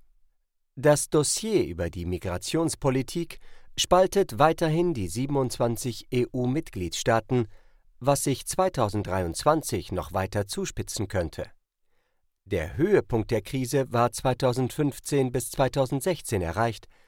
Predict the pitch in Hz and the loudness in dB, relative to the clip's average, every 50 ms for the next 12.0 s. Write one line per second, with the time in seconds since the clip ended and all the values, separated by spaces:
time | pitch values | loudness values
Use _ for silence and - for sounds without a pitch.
0 | _ _ _ _ _ _ _ _ _ 139 143 139 - - - - 156 151 - - | _ _ _ _ _ _ _ _ _ 4 4 4 2 0 0 2 2 2 2 -2
1 | - - 170 190 208 196 - - - - 139 123 107 101 - - 185 196 185 - | -6 -4 -2 -2 -2 -2 -6 -6 -2 0 4 4 4 2 2 2 2 2 2 -2
2 | - 113 95 85 85 110 135 147 113 85 - - - 147 160 147 - - 139 139 | -2 -2 -2 0 0 0 0 2 0 0 -2 -4 -2 -2 -2 -2 -2 0 2 4
3 | 131 131 131 131 - - - - - - - - - - - - 143 135 - - | 4 4 2 2 0 -6 -14 -20 -20 -20 -20 -20 -20 -8 2 4 4 4 4 2
4 | 123 110 110 - - 165 170 165 - - 175 165 - - 196 190 160 - 107 98 | 0 0 0 0 0 0 0 0 2 0 0 0 2 0 0 0 0 0 -2 0
5 | 98 95 - - - 135 127 127 135 131 131 120 - - - _ _ - - - | 0 -2 -2 0 4 4 4 6 4 2 2 0 -4 -10 -18 _ _ -20 -20 -20
6 | - - - - 156 - - 131 131 127 131 - 139 - - 151 123 - - 185 | -20 -8 2 4 4 4 4 4 2 2 2 2 0 0 0 -2 -2 0 0 2
7 | 185 175 135 101 - - 135 120 117 117 104 127 156 165 139 151 151 156 151 151 | 2 4 2 0 0 0 2 2 2 2 2 4 4 4 4 2 2 2 2 2
8 | 156 147 - - _ _ _ _ _ _ _ - 151 143 - - 160 151 156 147 | 0 -2 -6 -14 _ _ _ _ _ _ _ 0 0 2 4 4 4 4 4 4
9 | 170 190 160 104 82 82 - - 98 98 98 98 95 90 80 - - 107 98 - | 4 4 4 4 0 -2 -2 -2 -2 0 0 2 0 0 -2 -2 -4 -4 -4 -4
10 | - - 82 69 - - _ _ - - _ _ _ _ _ _ _ _ _ - | -6 -8 -10 -10 -10 -14 _ _ -20 -20 _ _ _ _ _ _ _ _ _ 2
11 | 147 147 - - - - 147 139 131 131 - 208 220 - - - 85 71 73 73 | 2 2 2 -2 -2 0 2 4 4 2 2 0 -2 -2 -2 -2 -2 -2 -4 -6